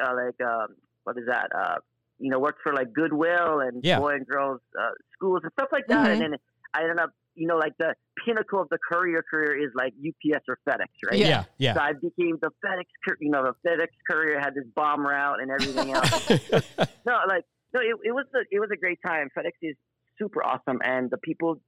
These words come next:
Speaker 1: there supporting me, like, they were, like, my brothers and sisters. It was awesome because, so eventually, so I had that FedEx job, but in the morning I would wake up every morning, like I still do, um, before work, and I would get my GoPro, and I would go bodyboard, but then I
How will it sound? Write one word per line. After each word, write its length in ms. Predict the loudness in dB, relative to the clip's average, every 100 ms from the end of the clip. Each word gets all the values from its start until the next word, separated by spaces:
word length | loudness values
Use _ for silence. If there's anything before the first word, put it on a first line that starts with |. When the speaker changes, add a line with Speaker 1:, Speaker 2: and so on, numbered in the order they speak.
| _
Speaker 1:
there 340 | -4 0 0 -2
supporting 480 | -8 -6 -4 -2 -2
me, 140 | -2 -2
like, 140 | -4 _ _ _ -4
they 100 | 0
were, 80 | 0
like, 160 | 0
my 120 | -2 -2
brothers 280 | 0 0
and 100 | -2 -6
sisters. 340 | -6 -4 -4 -2
It 40 |
was 100 | -2 0
awesome 300 | -2 -2 -2
because, 340 | -2 0 0 -2 -12 -18 -20 _ 0
so 60 |
eventually, 540 | 2 0 0 0 2 0 -4 -4
so 60 |
I 60 | 0
had 160 | 0 0
that 140 | -2 -2
FedEx 200 | -4 -4 -4 -4
job, 180 | -4 -4
but 80 | -6
in 80 |
the 60 | -4
morning 280 | -2 -2 -2
I 40 |
would 80 | -4
wake 220 | -6 -6
up 80 | -6 -4
every 220 | -2 0
morning, 300 | 0 0 0
like 140 | -2 -4
I 60 | -6
still 200 | -2 0 0
do, 220 | -2 -2 -6 _ _ _ _
um, 380 | -2 0 -2 -6 _
before 360 | -8 -4 0 0
work, 280 | 0 -2 -4 -4
and 180 | -2
I 80 | 0
would 140 | 0 0
get 160 | 0
my 100 | 0
GoPro, 600 | 0 -2 0 0 0 -2 -8 _ _ -4
and 280 | -2 -2 -4 -2
I 40 |
would 140 | -2 0
go 120 | 0
bodyboard, 460 | 0 0 0 0
but 120 | -2 -2
then 100 |
I 80 | -4